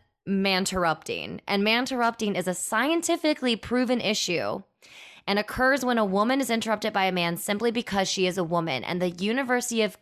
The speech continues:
California, Santa Barbara studied, a University of California, Santa Barbara study found that forty-seven out of forty-eight interruptions in mixed gender conversations consisted of men interrupting women.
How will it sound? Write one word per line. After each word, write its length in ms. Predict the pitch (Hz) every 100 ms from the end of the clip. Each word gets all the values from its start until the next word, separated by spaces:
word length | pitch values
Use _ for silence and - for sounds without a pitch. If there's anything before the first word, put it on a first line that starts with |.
| -
California, 640 | - 190 226 226 220 196
Santa 300 | 202 196 185
Barbara 520 | 180 185 180 180 175
studied, 840 | 185 - - 196 185 165 165 196 - - -
a 40 | 233
University 640 | 262 311 269 277 277 226
of 140 | 208
California, 600 | 185 190 214 214 190 180
Santa 260 | 185 180 185
Barbara 300 | 180 165 170
study 340 | - 165 160
found 300 | 165 175 175
that 120 | 170 -
forty-seven 960 | - 214 240 285 285 - 240 240 240
out 200 | - 196
of 100 | 208
forty-eight 840 | - - 214 262 285 - 233 240 -
interruptions 800 | 226 233 226 214 214 208 196 190
in 240 | 196 190
mixed 280 | 208 240 -
gender 300 | 226 214 214
conversations 800 | - 202 185 208 180 190 196 180
consisted 640 | - 208 - 254 294 320 320
of 80 | 277
men 280 | 285 311
interrupting 500 | 311 302 294 285 294
women. 320 | 262 247 196